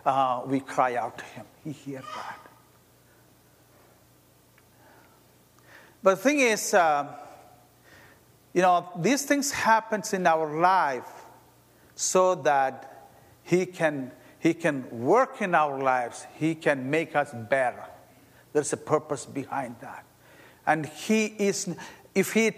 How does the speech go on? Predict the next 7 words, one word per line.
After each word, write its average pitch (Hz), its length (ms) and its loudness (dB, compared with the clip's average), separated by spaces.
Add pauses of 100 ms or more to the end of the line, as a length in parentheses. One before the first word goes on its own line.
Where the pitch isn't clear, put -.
(400)
when 214 240 4
I 254 160 4
look 262 320 0
back 185 340 4
in 165 140 -2
my 151 180 4
life, 147 600 0